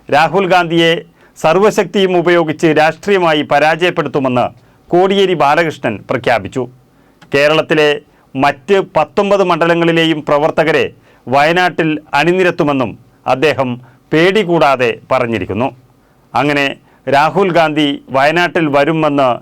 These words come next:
എല്ലാവരും തീരുമാനിച്ചു. അപ്പോഴാണ് പ്രവർത്തകരുടെ കാര്യം കൂടുതൽ അറിയില്ലെങ്കിലും നേതാക്കന്മാരുടെ കാര്യത്തെപ്പറ്റി കൂടുതൽ അറിയുന്ന ചാക്കോ നേതാവ് രംഗത്തെത്തിയിരിക്കുന്നത്. രാഹുൽ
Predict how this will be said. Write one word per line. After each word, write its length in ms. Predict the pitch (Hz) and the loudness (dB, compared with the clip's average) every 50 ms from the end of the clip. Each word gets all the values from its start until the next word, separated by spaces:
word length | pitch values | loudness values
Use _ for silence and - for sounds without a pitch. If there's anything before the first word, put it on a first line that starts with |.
| - _ _ _ - 139 139 | -10 _ _ _ -4 -2 0
എല്ലാവരും 500 | 147 160 170 165 160 143 143 127 123 113 107 - - - | 0 2 2 2 2 0 0 -2 -2 -4 -6 -10 -6 -4
തീരുമാനിച്ചു. 560 | 139 139 135 135 123 113 101 95 - - 151 147 - _ _ _ _ _ _ _ _ - - 135 | -2 0 0 2 0 0 -2 -2 -2 -4 -4 -4 -4 _ _ _ _ _ _ _ _ -4 -4 -4
അപ്പോഴാണ് 460 | 127 180 190 185 175 156 143 139 117 - - - _ _ _ _ - | -2 0 0 2 2 2 0 0 -2 -4 -4 -10 _ _ _ _ -2
പ്രവർത്തകരുടെ 600 | 151 165 165 202 196 - 220 196 190 190 180 190 170 - | 0 0 2 0 0 0 0 -2 0 0 0 0 0 0
കാര്യം 320 | 165 156 160 160 170 165 160 165 - - - - | 2 0 2 2 0 -2 -2 -6 -12 -12 -6 -2
കൂടുതൽ 360 | 160 170 170 170 165 170 165 165 165 - 143 | 0 0 2 2 2 0 0 -2 -4 -4 -2
അറിയില്ലെങ്കിലും 600 | 139 151 160 156 156 151 151 139 139 135 131 92 82 - - _ _ _ _ _ - 127 135 | 0 0 2 0 2 0 0 0 0 -2 -2 -4 -6 -12 -20 _ _ _ _ _ -8 -4 -2
നേതാക്കന്മാരുടെ 840 | 156 175 185 208 208 202 202 208 196 190 190 185 185 180 165 175 170 165 165 - 156 | 0 0 2 2 0 0 0 -2 -2 0 0 0 0 0 0 0 -2 -2 -2 -2 0
കാര്യത്തെപ്പറ്റി 720 | 151 156 160 165 - 170 156 - - 147 120 143 151 147 143 139 - - _ _ _ _ - 170 | 0 2 0 -2 0 -2 -2 -2 -2 -4 -4 -2 -2 -2 -2 -4 -6 -14 _ _ _ _ -2 0
കൂടുതൽ 360 | 170 196 202 190 208 196 196 175 - 151 | 2 2 4 4 4 4 2 0 -2 0
അറിയുന്ന 320 | 156 160 156 151 143 143 139 135 135 131 - - _ _ _ _ _ - - | 0 0 0 0 0 2 0 0 0 -2 -6 -12 _ _ _ _ _ -4 0
ചാക്കോ 360 | 165 165 185 180 175 208 202 185 170 | 0 2 2 0 0 0 0 2 2
നേതാവ് 420 | 156 143 143 135 131 123 123 110 101 - - - 123 131 | 0 2 2 2 2 2 0 0 -2 -4 -6 -6 -4 -4
രംഗത്തെത്തിയിരിക്കുന്നത്. 920 | 143 143 156 - - 123 - - 110 101 95 95 - 101 95 92 101 123 131 - _ _ _ _ _ _ _ _ _ _ _ _ _ _ _ _ - 131 | -2 -2 -2 -2 -4 -4 -6 -4 -6 -6 -6 -6 -8 -8 -6 -2 0 -2 -2 -2 _ _ _ _ _ _ _ _ _ _ _ _ _ _ _ _ -4 0
രാഹുൽ 320 | 147 170 175 156 208 214 | 2 2 2 2 2 0